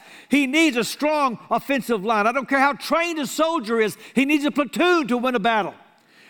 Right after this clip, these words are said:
This is why in the New Testament, every church that was started had a plurality of elders,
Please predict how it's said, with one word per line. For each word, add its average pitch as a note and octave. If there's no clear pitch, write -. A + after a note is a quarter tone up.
This A#3
is B3+
why C#4+
in A#3+
the A#3
New B3+
Testament, A3+
every D4
church D4
that B3+
was G#3+
started B3
had C4
a B3+
plurality C4
of A#3+
elders, A#3